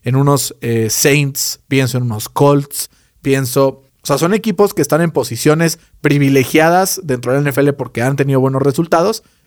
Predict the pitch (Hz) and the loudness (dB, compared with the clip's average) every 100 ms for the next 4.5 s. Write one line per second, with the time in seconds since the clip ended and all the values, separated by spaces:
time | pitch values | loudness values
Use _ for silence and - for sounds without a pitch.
0 | - 131 123 139 143 151 127 - 151 143 | 0 0 2 4 4 4 2 0 0 2
1 | 135 139 151 147 135 143 - _ _ - | 0 2 2 4 2 -2 -8 _ _ -6
2 | 131 135 120 170 185 156 - - 139 143 | 0 0 0 0 0 0 -4 -6 0 2
3 | 139 127 123 156 175 120 120 131 160 135 | 2 -2 0 0 0 -6 -6 -2 0 0
4 | 135 127 123 135 160 | 0 0 0 0 -2